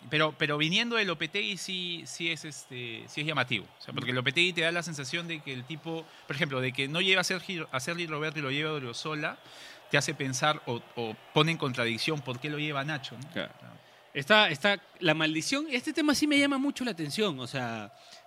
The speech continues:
Speaker 2: sí, sí me parece bien controversial el tema de Cardona, ¿no? Un tipo que estuvo todo el proceso, nos hace un gol en, en, en, en Colombia,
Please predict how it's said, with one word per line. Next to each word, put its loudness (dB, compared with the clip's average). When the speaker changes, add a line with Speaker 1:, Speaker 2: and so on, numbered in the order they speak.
Speaker 2:
sí, -6
sí -2
me -2
parece -2
bien 0
controversial 0
el -2
tema 0
de 2
Cardona, 4
¿no? -6
Un -8
tipo -4
que -4
estuvo -6
todo -2
el -2
proceso, -6
nos -4
hace -4
un 0
gol 6
en, 0
en, -2
en, -6
en -10
Colombia, 2